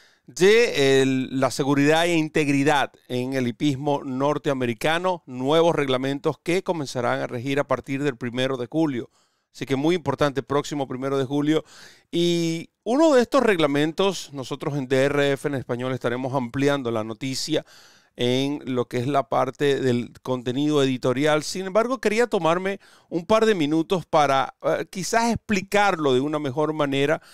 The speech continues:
lo que tiene que ver con el uso del látigo en los jinetes, algo que siempre, eh, ha sido criticado y que esta nueva reglamentación que debería regir en todo el país por igual, algo muy importante también.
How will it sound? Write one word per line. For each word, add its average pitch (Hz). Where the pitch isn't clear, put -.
lo 143
que 156
tiene 233
que 139
ver 139
con 143
el 131
uso 160
del 135
látigo 143
en 117
los 117
jinetes, 123
algo 131
que 143
siempre, 151
eh, 127
ha 127
sido 156
criticado 160
y 139
que 151
esta 170
nueva 156
reglamentación 143
que 165
debería 185
regir 156
en 139
todo 196
el 147
país 139
por 139
igual, 139
algo 135
muy 156
importante 131
también. 131